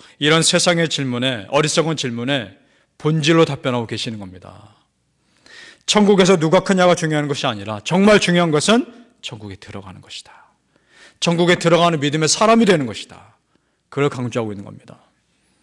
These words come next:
세례 요한에 대해서 예수님이 말씀하실 때 이미 힌트가 있었습니다. 마태복음 십일 장에서 예수님이 세례 요한에 대해서 이렇게 말씀하십니다. "내가 진실로 너에게 이르노니 여자가 낳은 자 중에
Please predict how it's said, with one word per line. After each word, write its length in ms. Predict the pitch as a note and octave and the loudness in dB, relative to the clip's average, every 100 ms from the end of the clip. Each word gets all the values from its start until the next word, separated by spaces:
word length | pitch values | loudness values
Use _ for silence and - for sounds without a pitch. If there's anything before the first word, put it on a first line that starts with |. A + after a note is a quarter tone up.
| _ _ _ - - - - | _ _ _ -20 -20 -18 -6
세례 420 | - F3 F3+ F3+ | 0 4 4 6
요한에 800 | D3+ D3+ D#3 D3+ C#3+ C3+ C3 C#3 | 6 6 6 4 2 -2 -4 -6
대해서 340 | B2+ A#2+ A2+ | -4 -4 -4
예수님이 600 | B2 B2+ C#3 B2+ B2+ A#2+ | -6 -6 -6 -6 -6 -6
말씀하실 580 | G#2+ A2+ - B2+ A2 A2 | -4 -4 -4 -6 -8 -10
때 100 | A#2+ | -8
이미 280 | B2 C3 C3+ | -4 -2 -2
힌트가 360 | C3 F3+ - B2+ | -4 -6 -6 -6
있었습니다. 640 | - A2+ G2+ F2+ F2+ - - - - | -6 -8 -10 -14 -18 -20 -20 -12 0
마태복음 400 | A#2+ - C3 C#3 | 0 2 -2 0
십일 360 | - G3+ A3 | -2 0 0
장에서 680 | F3 C#3+ A#2 - E3 A#2 F2+ _ - - - | 2 -2 -2 -4 -4 -6 -10 _ -20 -10 -2
예수님이 380 | C#3 D3+ D3+ | 0 0 -2
세례 340 | D3 F3+ G3 F#3+ | -2 0 2 4
요한에 260 | D#3 D3 | 2 0
대해서 220 | C3+ B2+ A#2 | -4 -6 -6
이렇게 260 | B2+ - | -8 -8
말씀하십니다. 800 | D3+ A#2 G#2+ F2+ - F#2+ F#2 - _ _ _ _ _ _ _ _ _ - - - - - - - | -8 -8 -12 -14 -16 -18 -20 -20 _ _ _ _ _ _ _ _ _ -20 -20 -20 -20 -20 -14 0
"내가 480 | B2+ C#3+ C#3+ C#3+ | 2 4 6 4
진실로 680 | C#3 D#3 D#3+ - E3 D#3 D#3 | 2 0 0 2 2 4 2
너에게 380 | C3 B2+ C3 B2 | 2 0 0 -2
이르노니 760 | B2+ A#2+ A#2 G#2+ A#2+ B2 G2+ - | -4 -6 -6 -6 -6 -6 -8 -6
여자가 400 | A2+ A#2 D#3+ D#3+ | -4 -2 -2 -2
낳은 300 | B2 A#2 C3 | -2 -2 -2
자 120 | C3 | -4
중에 460 | A2+ G#2+ G#2+ D#3 | -4 -8 -6 -6